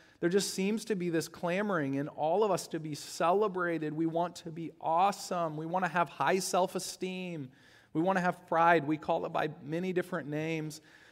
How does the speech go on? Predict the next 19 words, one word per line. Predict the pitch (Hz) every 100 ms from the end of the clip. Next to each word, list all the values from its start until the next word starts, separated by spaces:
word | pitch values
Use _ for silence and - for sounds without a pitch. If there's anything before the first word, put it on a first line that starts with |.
| -
But | 143 175 -
at | 170 175
the | 196
same | 190 - 180 196
time, | 190 123 120 131
that | 127 143 - 143
life | 143 160 165 -
is | 135 131
leaving | 135 143 165 147
us | 139 139 - -
miserable | 156 185 202 190 131 131
because | 147 - 180 147
we | 135 180 190 196 196 - -
know | 160 170 208 170 120 151 - - - -
that | 170 156
we | 151 170 190
are | 175
not | 160 143 160 151
worthy. | 147 175 202 185 143